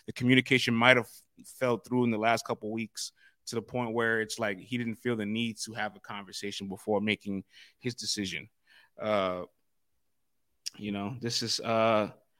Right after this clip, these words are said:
it's an ongoing saga. It's an ongoing onslaught with Eazy the Block Captain and all this. It's very,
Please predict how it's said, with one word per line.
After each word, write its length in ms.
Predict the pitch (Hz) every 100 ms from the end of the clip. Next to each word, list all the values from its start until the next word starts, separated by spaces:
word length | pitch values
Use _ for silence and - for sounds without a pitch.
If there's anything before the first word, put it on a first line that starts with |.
| _ _
it's 80 | 120
an 100 | 120
ongoing 580 | 143 143 143 139 139 131
saga. 460 | - 135 139 147
It's 100 | 139
an 80 | 117
ongoing 480 | 117 131 127 127 120
onslaught 580 | 107 127 123 - 123 117
with 140 | 107
Eazy 220 | 123 120
the 80 | 120
Block 300 | 120 123 117
Captain 380 | 135 123 127 123
and 120 | 120
all 200 | 120 120
this. 400 | 123 135 - -
It's 180 | - 104
very, 640 | 110 123 127 123 123 117